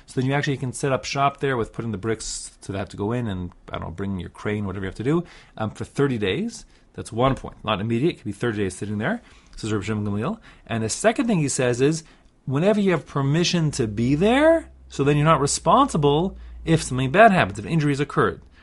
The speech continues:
um, because you say, "I was, have the right, right to be here. We should look where you're going." Okay? That is his two points of contention. The words don't say that fully. They just say, Amar Rabbi Shimon Gamliel, "Af misaken hu es malachto lifnei shloshim yom."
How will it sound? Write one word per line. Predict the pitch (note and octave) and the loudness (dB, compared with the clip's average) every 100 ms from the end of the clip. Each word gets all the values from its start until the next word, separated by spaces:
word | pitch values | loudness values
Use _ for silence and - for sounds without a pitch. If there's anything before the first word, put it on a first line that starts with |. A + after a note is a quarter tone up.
| - - - | -20 -20 -10
um, | G#2+ G2+ | -6 -4
because | G2 - G2 | -4 -4 -4
you | G2 G2 | -4 -4
say, | - F#2+ | -4 -2
"I | F2+ | -2
was, | F#2 | -4
have | A2 F#2+ | -8 -4
the | |
right, | G#2+ G#2+ | -2 -2
right | A#2+ A#2+ | -4 -4
to | D3+ | -2
be | F#3+ | -2
here. | B2 | 0
We | F2+ | -2
should | - | -6
look | - - | -8 -4
where | A#2+ | -4
you're | |
going." | A2 F#2 D#2+ - - _ - | -2 -2 -4 -10 -20 _ -16
Okay? | A#2 E3 F3 - - - - - | -2 0 0 -4 -20 -20 -20 -16
That | - D#3 - | 0 2 2
is | C#3+ C3 - - | 0 0 -4 -14
his | - A2+ - - _ _ | -4 -4 -4 -20 _ _
two | - D#3 C3 A#2+ - | 0 4 4 0 -6
points | - A2 - | -4 -4 -6
of | G2 | -10
contention. | G#2+ - F#2+ F2+ F#3 A#3+ - - - | -10 -6 -6 -4 -4 -4 -8 -20 -14
The | A2 | -2
words | A2+ A#2 | 0 2
don't | G#2 G2 | 0 -2
say | A2 | 0
that | F#2 | -2
fully. | - C3 G3+ | 0 0 2
They | C#3+ | 0
just | F#2+ G2+ | -2 -2
say, | A2+ G#2 G2 - - - | 0 0 -2 -14 -20 -4
Amar | B2 C3+ | 0 2
Rabbi | A#2 G2+ | 2 0
Shimon | - B2+ G#2 | -4 -4 -2
Gamliel, | G2 B2 D#3+ F#3 - - | -2 2 2 0 -2 2
"Af | D#3 D#3+ | 2 2
misaken | B2 G#2 - D3+ D#3+ C#3 A#2 | -2 -4 0 2 2 2 -2
hu | C#3+ D3+ | 0 -2
es | - - | -4 -6
malachto | G#2+ F#2+ F2+ - - B2 D#3+ F#3 | -6 -4 -6 -8 -4 2 2 2
lifnei | A2+ - A#2+ | 0 -2 -4
shloshim | A#2 - A#2 A#2 | -4 -2 -4 -2
yom." | G#2+ B2 G#3+ | -2 0 -2